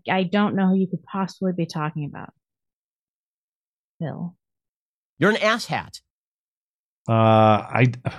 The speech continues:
Speaker 3: only thing I dispute is that, uh, th-, well, I guess I, I, maybe I'm misunderstanding what Phil means, 'cause I wouldn't even say that.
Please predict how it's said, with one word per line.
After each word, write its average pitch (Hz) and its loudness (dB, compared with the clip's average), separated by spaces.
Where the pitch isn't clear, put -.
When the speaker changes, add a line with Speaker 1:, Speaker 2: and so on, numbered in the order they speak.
Speaker 3:
only 170 6
thing 156 6
I 180 4
dispute 120 4
is 110 2
that, 113 2
uh, 95 2
th-, 123 -2
well, 127 4
I 127 4
guess 131 2
I, 139 6
I, 113 2
maybe 110 2
I'm 92 0
misunderstanding 98 -2
what 80 -4
Phil 82 -6
means, 87 -6
'cause - -8
I 98 0
wouldn't 90 -2
even 80 -6
say 87 -8
that. 85 -8